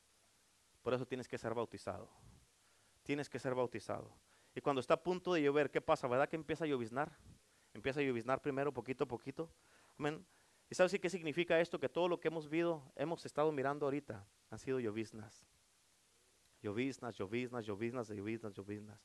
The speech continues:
Es una probadita, un foretaste. Amén. ¿Por qué? Porque está a punto de caer la lluvia temprana y la lluvia tardía. Está a punto de caer la lluvia temprana del Espíritu Santo y la lluvia tardía. Está a punto de caer lo que Dios prometió. ¿Cuántos dicen amén? ¿Cuántos quieren la lluvia?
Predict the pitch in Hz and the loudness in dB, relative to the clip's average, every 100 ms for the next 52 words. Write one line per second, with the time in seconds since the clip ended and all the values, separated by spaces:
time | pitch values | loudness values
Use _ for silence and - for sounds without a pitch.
0 | - - 135 - 147 - 123 107 120 131 | -20 -14 -8 -2 -2 0 2 2 2 -2
1 | 120 - 127 - - 139 - 123 95 - | -4 -4 -8 -6 -2 -2 -2 -6 -6 -12
2 | - - - _ _ _ _ _ _ _ | -18 -20 -20 _ _ _ _ _ _ _
3 | _ - 107 131 165 - - 127 - 165 | _ -6 0 0 0 -10 -2 0 2 0
4 | 143 131 - 151 - 143 151 151 147 131 | -2 -8 -6 -8 -6 -8 -8 -6 -6 -4
5 | 117 135 135 123 131 135 - 104 - 131 | -2 0 0 -2 -2 -2 -2 -8 -4 -2
6 | 147 151 131 104 98 104 - 92 98 117 | -2 -4 -4 -4 -4 -6 -8 -14 -14 -16
7 | - - _ - - - 113 143 - 156 | -20 -20 _ -20 -8 -6 0 0 2 -4
8 | 151 151 139 127 139 139 127 139 147 143 | 2 2 6 6 6 4 4 6 4 4
9 | 120 107 131 143 147 123 - 135 131 - | 2 0 2 4 4 0 -4 -4 -4 0
10 | 139 147 131 113 120 123 - 104 117 110 | 0 2 0 2 2 0 0 -4 -2 -2
11 | 104 127 - 143 147 135 127 117 113 131 | -2 -2 0 -2 -2 0 0 2 2 4
12 | 131 - 110 120 - 135 117 107 120 123 | 0 -2 -2 -4 -2 -4 -4 -2 -2 2
13 | 123 123 110 - 110 113 107 196 - 165 | 0 0 -6 -6 -4 -4 -4 -10 -2 -2
14 | 156 - 160 156 123 147 139 113 | 0 4 4 6 4 4 4 0